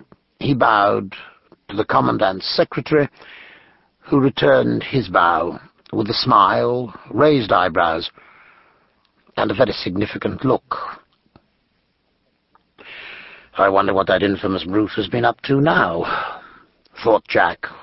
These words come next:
walking down towards the harbour. As he walked,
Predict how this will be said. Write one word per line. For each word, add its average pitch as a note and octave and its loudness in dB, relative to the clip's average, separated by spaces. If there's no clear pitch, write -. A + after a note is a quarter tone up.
walking G2 -2
down F2+ 2
towards F2+ -4
the F2+ -4
harbour. G2 2
As F#3 2
he A3 4
walked, C#3+ 2